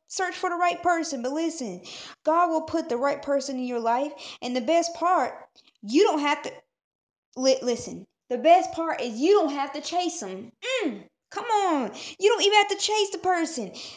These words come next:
You don't ch-, have to chase that, that girl or that guy. Come on now. God will just lead that person to you. And so you can go ahead, you can go ahead and, go ahead and go on a vacation and go ahead and enjoy your life.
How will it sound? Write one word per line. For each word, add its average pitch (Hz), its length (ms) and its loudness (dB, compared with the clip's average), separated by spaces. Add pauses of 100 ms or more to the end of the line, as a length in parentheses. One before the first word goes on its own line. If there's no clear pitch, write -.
You 254 240 -4
don't 359 140 -2
ch-, - 60 -6
have 339 340 -2
to 311 60 -12
chase 294 300 -4
that, 269 200 2 (260)
that 254 240 2
girl 262 280 2
or 240 80 4
that 233 260 0
guy. 233 320 0
Come 370 200 -2
on 285 160 2
now. 320 280 -2 (280)
God 294 520 4 (200)
will 254 160 -2
just 240 220 -2
lead 302 260 -2
that - 160 -4
person 294 340 0
to 294 100 -6
you. 269 360 -2 (400)
And 285 540 -2
so - 140 -4
you 277 180 0
can 285 220 -2
go 277 180 6
ahead, 285 440 2
you 269 120 -4
can 285 120 -4
go 269 140 2
ahead 294 120 -2
and, 277 260 -12
go 233 100 -2
ahead 277 160 -2
and 262 80 -8
go 247 360 -2 (240)
on 240 160 -2
a 269 40 -6
vacation 247 640 -4
and 208 100 -8
go 220 100 -4
ahead 233 100 -4
and 226 80 -6
enjoy 214 240 -6
your 254 140 -4
life. 185 340 -4